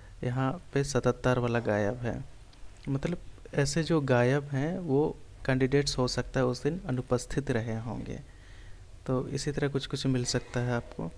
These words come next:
इधर तो लगातार है, लगातार है, इधर कहीं gap नहीं है।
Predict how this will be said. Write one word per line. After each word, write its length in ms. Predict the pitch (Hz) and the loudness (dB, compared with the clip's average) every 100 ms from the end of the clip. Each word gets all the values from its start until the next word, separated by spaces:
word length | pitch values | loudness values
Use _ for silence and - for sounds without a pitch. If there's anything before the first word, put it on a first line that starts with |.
| - - - | -14 -16 -4
इधर 220 | 127 123 131 | 2 2 2
तो 120 | 131 | 4
लगातार 600 | 123 120 117 131 131 127 | 4 4 4 4 4 2
है, 260 | 127 123 - - - - | 0 -2 -4 -10 -10 -4
लगातार 560 | 123 120 120 135 135 131 | -2 0 0 2 2 2
है, 240 | 131 131 - - - - - - 131 | 0 -2 -4 -8 -6 -8 -8 -4 2
इधर 140 | 131 | 2
कहीं 360 | 139 123 127 123 | 2 2 2 4
gap 300 | 120 113 - | 4 4 2
नहीं 300 | 110 110 110 | 0 0 0
है। 440 | 110 110 - - | -2 -2 -4 -6